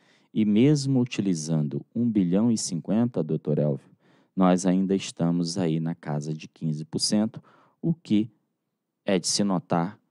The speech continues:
que nós não estamos falando de um reajuste baixo, não, é um reajuste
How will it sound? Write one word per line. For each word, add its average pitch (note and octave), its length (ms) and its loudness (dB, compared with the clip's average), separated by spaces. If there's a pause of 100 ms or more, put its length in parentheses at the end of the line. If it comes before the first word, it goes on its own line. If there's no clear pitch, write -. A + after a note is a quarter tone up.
(320)
que F#2 100 -6
nós F#2 240 2
não F#2 100 2
estamos F2 420 -2
falando E2 600 0 (380)
de - 120 -2
um F2+ 60 4
reajuste E2 840 -2 (300)
baixo, F2 640 0 (280)
não, E2 360 -2
é D2 100 -4
um F#2+ 80 0
reajuste F#2 720 -4